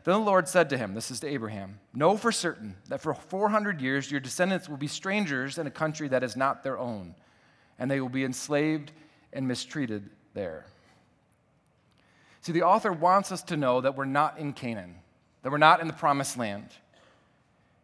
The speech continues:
It's setting the stage for the entire next book of the Bible, the book of Exodus, which is the story of Israel coming out of Egypt. And then the third reason, thing that we see in this passage is that the author wants us to know that this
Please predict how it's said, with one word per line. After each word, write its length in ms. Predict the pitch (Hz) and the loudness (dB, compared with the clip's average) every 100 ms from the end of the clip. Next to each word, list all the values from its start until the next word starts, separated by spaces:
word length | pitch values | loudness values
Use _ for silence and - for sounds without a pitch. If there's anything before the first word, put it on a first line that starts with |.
| _ _ - | _ _ -6
It's 140 | 151 | 0
setting 280 | 220 202 214 | 6 6 6
the 60 | |
stage 800 | 180 - - 247 233 170 156 151 | 2 0 2 4 6 6 4 2
for 160 | - 175 | -6 -6
the 80 | 151 | -4
entire 460 | 139 - 202 202 | -6 2 4 4
next 400 | 160 170 - - | 2 2 0 -4
book 160 | 170 - | -6 -4
of 80 | 139 | -4
the 80 | 135 | 8
Bible, 320 | 151 127 117 | 8 8 2
the 80 | 131 | -4
book 160 | 151 | -4
of 100 | 127 | 4
Exodus, 720 | 160 - 143 107 104 - - - _ | 4 4 -6 -8 -10 -10 -10 -14 _
which 220 | - - | -16 -16
is 260 | 135 143 117 | -10 -10 -8
the 120 | 131 | -8
story 360 | - 156 135 127 | -6 -2 0 0
of 140 | 123 | -4
Israel 240 | 131 120 | -4 -4
coming 260 | 120 127 123 | -6 -4 4
out 160 | 165 143 | 6 6
of 120 | 107 | 0
Egypt. 420 | 101 90 - - _ _ _ _ _ _ _ _ _ _ _ _ _ _ _ _ _ _ _ _ _ _ _ _ _ _ _ _ _ _ _ _ _ _ _ _ _ _ _ _ _ _ _ _ _ _ | -8 -14 -20 -20 _ _ _ _ _ _ _ _ _ _ _ _ _ _ _ _ _ _ _ _ _ _ _ _ _ _ _ _ _ _ _ _ _ _ _ _ _ _ _ _ _ _ _ _ _ _
And 120 | 143 | -4
then 100 | 139 | -2
the 60 | 120 | -4
third 320 | - 233 196 | -2 0 0
reason, 280 | 139 120 - | -2 -4 -4
thing 180 | 139 123 | -4 -2
that 120 | 117 | -4
we 100 | 123 | -6
see 200 | - 123 | -6 -6
in 100 | 110 | -6
this 140 | 107 | -6
passage 440 | - 101 101 127 127 | -4 -4 -4 -8 -10
is 100 | 117 | 0
that 180 | 131 | 0
the 100 | 147 | 2
author 300 | 156 170 185 | 2 2 2
wants 260 | 151 143 - | 2 2 2
us 140 | 139 | -6
to 100 | - | -6
know 240 | 135 120 117 | -4 -4 -4
that 220 | 123 107 | -6 -4
this 180 | 147 | -4